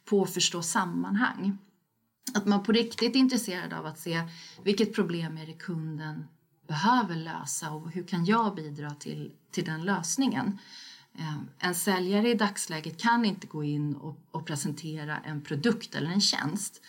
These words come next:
utan man måste gå in i ett samtal och leverera ett värde och insikter till kunderna för att det ska finnas en poäng med att överhuvudtaget prata med den här personen.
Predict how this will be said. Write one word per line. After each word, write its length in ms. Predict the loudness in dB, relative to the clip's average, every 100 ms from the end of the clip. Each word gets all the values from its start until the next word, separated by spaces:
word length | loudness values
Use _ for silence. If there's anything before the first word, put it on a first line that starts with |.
| -20 -20 -20 _
utan 400 | -4 -4 -4 -2
man 180 | 4 8
måste 400 | 8 6 0 -4
gå 140 | -4 -4
in 160 | -4
i 20 |
ett 120 | -8 -6
samtal 680 | -6 -6 -8 -8 -8 -6
och 120 | -6
leverera 340 | -6 -4 -2 -2
ett 120 | -4
värde 560 | 2 4 4 2 -2 -4
och 140 | 0
insikter 760 | 4 6 4 0 -2 -2 -8
till 120 | -10 -6
kunderna 480 | -4 -2 0 0 -2 -16 -2
för 80 | 0
att 80 |
det 80 | 0
ska 140 | -2 -2
finnas 400 | 0 -2 -2 -4
en 120 | -6
poäng 320 | -4 -4 -2
med 100 | -2
att 160 | -2 0
överhuvudtaget 880 | 0 0 -4 -4 -6 -6 -2 -2 -2
prata 520 | -6 -6 -4 0 0 -2 -20 -20 _
med 200 | 0 2
den 80 | 0
här 100 | -4
personen. 420 | -4 -2 -2 -4